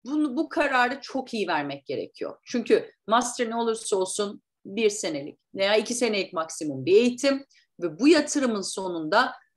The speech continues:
güzel bir geri dönüş eğer alacaksak, güzel geri dönüş nedir? İyi bir kariyerdir. Ee, o zaman özel üniversiteleri tercih etmek bazen daha mantıklı oluyor. Veya biz başvurularımızı yapıyoruz, gelen kabullere göre değerlendiriyoruz.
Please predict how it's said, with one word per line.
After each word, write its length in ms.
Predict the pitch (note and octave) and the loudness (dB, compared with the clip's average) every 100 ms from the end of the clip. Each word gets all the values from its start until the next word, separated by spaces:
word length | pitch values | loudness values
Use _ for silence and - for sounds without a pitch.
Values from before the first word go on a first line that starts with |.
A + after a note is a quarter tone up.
| - | -16
güzel 420 | C#3+ G3+ C#4+ B3+ | 0 2 4 2
bir 60 | |
geri 280 | A3+ A#3+ G#3+ | 0 0 -2
dönüş 280 | F#3+ E3+ - | -4 -10 -8
eğer 280 | D#3+ D#3 B2 - - | -2 -2 -2 -4 0
alacaksak, 960 | G3+ G3+ A3 A#3 - - C#4 C#4 - - E3+ _ | 2 4 2 0 -6 -4 0 0 -2 -20 -20 _
güzel 300 | G3 F#3+ F#3 | -2 2 2
geri 180 | F3 E3 | 0 -4
dönüş 240 | D#3 D#3 | -4 0
nedir? 340 | B3 B3 C4 - | 4 4 4 -4
İyi 200 | G#3 A3+ | -2 0
bir 160 | F3+ - | 0 -4
kariyerdir. 720 | E3+ D#3+ G3 A#3 D4 D4+ D4 _ - | -6 0 2 2 2 -2 -4 _ -4
Ee, 220 | B3+ B3 | 0 0
o 160 | A#3+ B3 | 0 -2
zaman 380 | B3 A#3 B3 - | -2 -4 -4 -8
özel 240 | F#3 C4 | -8 -4
üniversiteleri 760 | C4+ B3 G3+ - G3 F3+ G3 - _ | 0 0 0 0 -2 -2 -4 -8 _
tercih 360 | G3 F#3 G#3 G#3+ | 0 0 2 0
etmek 440 | G3+ G#3+ A3 - | 0 -6 -8 0
bazen 420 | F#3+ G3 G3+ F#3 | 2 4 2 0
daha 160 | D#3 D#3 | -2 -4
mantıklı 640 | C#3+ B2+ C3 C#3 F#3 F3+ | -6 -8 -10 -8 -4 -4
oluyor. 420 | - C#3 D3+ G#3 G#3 | -4 -4 0 0 2
Veya 340 | C4 G#3 F#3+ - | 2 4 2 0
biz 160 | A#3+ G#3+ | -4 0
başvurularımızı 680 | G#3+ - F3+ D3 B2+ - | 0 -2 -4 -4 -4 -2
yapıyoruz, 560 | F#3 A#3 - C#4 C#4+ - - _ _ | 0 0 2 2 2 -2 -14 _ _
gelen 300 | D4 B3+ G#3 | 0 2 2
kabullere 420 | B3+ G3+ F3+ C#3+ | -2 -2 -2 -2
göre 300 | C#3 - B3 | -4 0 2
değerlendiriyoruz. 960 | G#3+ F3 C#3+ C#3+ - - - - - - | 2 0 -2 -6 -12 -14 -14 -12 -16 -18